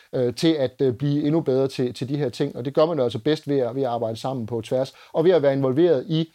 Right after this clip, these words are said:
nye projekter, nye missioner, øh, som, som, øh, jo kan tjene det her. For eksempel en opbygning af et, øh, globalt netværk af, af satellitter,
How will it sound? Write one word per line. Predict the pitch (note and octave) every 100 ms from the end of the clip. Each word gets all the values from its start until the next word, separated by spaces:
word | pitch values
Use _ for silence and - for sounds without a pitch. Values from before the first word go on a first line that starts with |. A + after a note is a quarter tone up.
| _ _ -
nye | D#3
projekter, | D#3 C3+ D3 D3+ C3+
nye | C3 D3+
missioner, | D3 - D#3 C#3+ A2+ -
øh, | B2 A#2+
som, | A2+ C3 A#2+ A#2+ A#2+
som, | - C3 B2 A#2
øh, | A#2 A2+ A2 A#2 D3+
jo | C3
kan | A#2+
tjene | - D3 D3+
det | C#3
her. | C3 - - -
For | E3
eksempel | C#3 F3 D3 A#2+ - _ _
en | D3
opbygning | C#3 D3+ D#3+ C#3+ C3 C3+
af | D3+ F3
et, | C#3 A#2
øh, | B2 A#2+
globalt | A#2+ A#2+ D3+ B2
netværk | C3 C3+ B2+ A#2 C3 -
af, | A#2 A2
af | A2+ A2 A2+ G#2+
satellitter, | C3+ A#2+ D3 E3